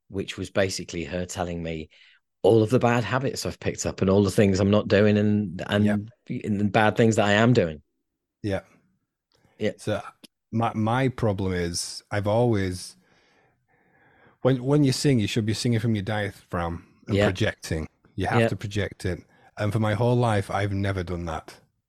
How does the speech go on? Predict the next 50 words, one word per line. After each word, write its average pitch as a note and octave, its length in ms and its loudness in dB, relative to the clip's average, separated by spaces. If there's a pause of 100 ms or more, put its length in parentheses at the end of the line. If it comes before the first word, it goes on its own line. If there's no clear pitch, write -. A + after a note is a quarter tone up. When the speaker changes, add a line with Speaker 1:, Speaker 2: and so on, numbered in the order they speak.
(140)
Speaker 2:
I've F#2+ 160 -4
always G#2+ 360 0
spoken A2+ 600 -2
and G2+ 140 -2
sung A2 300 -4
from G2+ 160 -6
my F2+ 140 -4
throat, G2 680 -4
like, F2 280 -4
s-, - 260 -12
purely B2 440 2
from G2+ 240 -4
the G2 60 0
vocal G2 320 -2
folds. E2 520 -6 (340)
Speaker 1:
Yeah. A2 240 6
Speaker 2:
I'm A#2 80 0
doing C#3+ 260 2
it F#2 60 -6
now. A#2 200 0
I'm, G#2 140 -2
I'm A2+ 100 -2
talking B2 360 -2
with G#2 120 -2
them F#2+ 100 -4
'cause - 200 -6
I'm, G2+ 200 -6
you G#2+ 100 -4
know, F#2 80 -2
I'm F#2 220 -4
almost F#2+ 280 -6
forty G2 280 -2
and F2+ 100 -6
I've, F2+ 100 -6 (420)
I've F#2+ 80 -8
always A2 240 2
done F2 180 -4
it. E2+ 180 -10 (580)
But A2 140 -2
singing C3 340 0
is A2 100 -2
completely A#2 480 -2
different, A2+ 380 -2
and F#2+ 440 -6 (160)
I G2+ 100 -4
fall B2 460 0
back A2+ 240 -2
into B2 200 0
that G#2+ 160 -2
habit, A2 440 -4